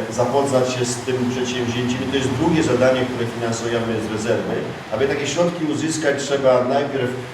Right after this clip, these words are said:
no, dobrze przygotować wniosek, później ten wniosek musi być zaopiniowany przez, e, samorząd województwa jako znaczenie, jako przedsięwzięcie ważne dla województwa, zaopiniowane przez wojewodę zachodniopomorskiego. Później wniosek staje się już wnioskiem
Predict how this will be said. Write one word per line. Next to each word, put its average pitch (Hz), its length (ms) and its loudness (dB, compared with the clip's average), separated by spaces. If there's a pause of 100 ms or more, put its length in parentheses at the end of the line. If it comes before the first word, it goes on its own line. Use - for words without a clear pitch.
(140)
no, 123 60 -4 (180)
dobrze 151 240 2
przygotować 123 520 0
wniosek, 117 440 -2
później 123 360 -6
ten 113 200 -4
wniosek 127 380 -4
musi 120 160 -6
być 110 180 -8
zaopiniowany 117 600 -2
przez, 120 300 -6 (440)
e, 107 140 -2
samorząd 117 480 0
województwa 110 600 -2
jako 107 200 -2
znaczenie, 110 640 0
jako 95 260 -2
przedsięwzięcie 110 680 -4
ważne 113 380 -2
dla 104 140 -2
województwa, 104 640 -4
zaopiniowane 123 640 0
przez 113 280 -2 (400)
wojewodę 123 480 4
zachodniopomorskiego. 107 920 -4
Później 123 320 -2
wniosek 151 380 0
staje 135 320 2
się 135 120 0
już 131 160 0
wnioskiem 131 600 -2